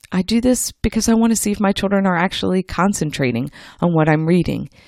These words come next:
and that their minds aren't wandering. I'll ask questions like, "Can you believe that happened?" Or, "What do you think will happen next?" This helps me know that my kiddos are listening.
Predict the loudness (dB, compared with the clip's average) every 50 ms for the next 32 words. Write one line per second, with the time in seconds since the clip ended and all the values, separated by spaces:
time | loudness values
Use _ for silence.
0 | -20 -20 -20 -20 _ _ _ -2 0 0 2 2 0 0 0 0 0 0 0 0
1 | 0 0 -2 -2 -4 -8 -8 -6 -6 -6 -4 -2 0 2 2 2 2 0 -2 -4
2 | -4 -6 -8 -10 -12 _ _ _ _ _ _ _ _ _ _ _ _ _ _ _
3 | _ _ _ _ -8 -2 2 2 4 4 2 0 0 0 0 0 0 -2 -4 -4
4 | -2 -2 -2 -4 -4 -8 _ _ _ -8 -4 -2 -2 0 -2 -2 -2 -4 -4 -2
5 | -2 -2 -2 -2 -2 -4 -6 -6 -6 -6 -8 -8 -6 -4 -4 -4 -4 -4 -8 _
6 | _ _ _ -20 -20 -20 -20 -20 -20 -20 -20 _ _ _ -6 -4 0 0 0 0
7 | -2 -2 0 0 2 2 2 0 0 0 0 0 0 0 0 0 0 0 0 0
8 | -2 -4 -2 -2 -2 -2 -2 -4 -8 -10 -16 -20 -20 -20 -20 -20 _ _ -20 -20
9 | -20 -20 -20 -20 -20 -20 -20 _ _ -2 2 2 2 2 2 2 2 2 2 -2
10 | -4 -2 0 2 2 2 2 2 0 0 -2 -4 -6 -6 -6 -8 -6 -6 -4 -4
11 | -4 -4 -4 -2 0 0 -2 -2 -2 -4 -4 -4 -4 -6